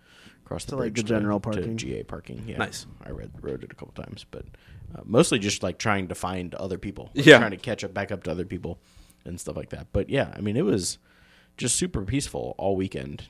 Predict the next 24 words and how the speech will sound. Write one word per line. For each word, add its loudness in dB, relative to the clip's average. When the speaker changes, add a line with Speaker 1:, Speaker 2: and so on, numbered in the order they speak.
Speaker 1:
just -8
to -2
hang -4
out, -6
you -8
know, -8
Speaker 3:
Yeah. 8
Speaker 1:
and -6
watch 0
race -4
car -2
stuff, -8
you -8
know. -10
Speaker 3:
I 4
really 8
didn't -4
hate -6
that -2
the -2
whole -2
main -6
field, -4
infield, -2